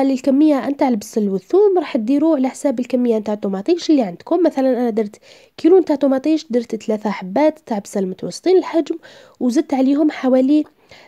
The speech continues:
آه، من عشرة حتى لخمسطاش سنة نتاع ثوم. ثاني نقطع، آه، الثوم بهذا الشكل عشوائي ولا نديروهم حبات الداخل، ونزيد عليهم هنايا مغرف كبيرة نتاع زعتر.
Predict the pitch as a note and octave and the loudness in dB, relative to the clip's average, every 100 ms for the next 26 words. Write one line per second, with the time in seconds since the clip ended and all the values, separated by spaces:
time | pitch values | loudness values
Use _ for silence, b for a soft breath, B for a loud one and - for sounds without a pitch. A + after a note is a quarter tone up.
0 | - A#3+ A#3+ A#3 B3 C#4+ - C4 B3 - | -4 0 2 2 0 0 0 -2 -2 -4
1 | B3+ A#3+ - A3+ - D4+ - B3 C#4+ D4 | -6 -4 -6 -6 -2 -2 -2 -2 -2 0
2 | F4 - F#3+ - - - b b b - | -2 -2 -6 -10 -16 -18 b b b 0
3 | G#4+ G4+ E4+ D4 C4 B3+ B3+ A#3+ A#3 A3 | 4 4 4 0 0 0 0 0 -2 -2
4 | G#3+ - - B3+ A#3 B3 G#3 - G#3 G#3 | -4 -6 2 2 2 -2 -4 -6 -4 -2
5 | C#4 A#3 G3 A3+ A#3+ G#3+ G#3+ A#3+ A#3+ B3 | -2 0 0 0 0 0 0 0 -2 -4
6 | A3+ A3 A3 G#3 F#3 - B3+ G3 F3+ F3+ | -2 2 2 0 -4 -6 -6 -4 -4 -6
7 | F3 E3+ - G#4 b b b b b b | -12 -8 -4 -4 b b b b b b
8 | _ - B3 C4 G4 F4 C#4+ C#4+ C#4+ B3+ | _ -2 0 4 4 6 4 4 2 0
9 | C4 C#4+ D4+ C4 A3+ G#3 - G#3 A#3+ C#4+ | 0 0 2 0 -2 -4 -10 -2 0 0
10 | D4 D#4 D#4 C4+ F#3+ E3 - - | -2 -4 -2 -2 -4 -8 -12 -18